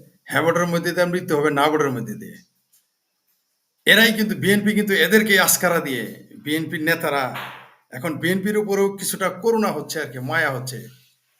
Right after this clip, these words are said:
আওয়ামী লীগকে ঠেকাতে এই সমস্ত পরগাছাদের আশ্রয় প্রশ্রয় দিত। আজকে কি বলছে তারা?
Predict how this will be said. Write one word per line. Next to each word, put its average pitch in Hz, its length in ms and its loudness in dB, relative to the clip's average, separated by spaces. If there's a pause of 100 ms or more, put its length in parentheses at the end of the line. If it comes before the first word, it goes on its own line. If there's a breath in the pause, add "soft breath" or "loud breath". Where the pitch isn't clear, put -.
(380)
আওয়ামী 180 240 -2
লীগকে 185 220 -6
ঠেকাতে 185 360 -4
এই 180 120 -2
সমস্ত 196 380 -8
পরগাছাদের 175 800 -6
আশ্রয় 139 380 -10
প্রশ্রয় 147 300 -10
দিত। 120 220 -20 (760)
আজকে 127 240 -10
কি 175 180 -8
বলছে 175 280 -2
তারা? 196 380 -2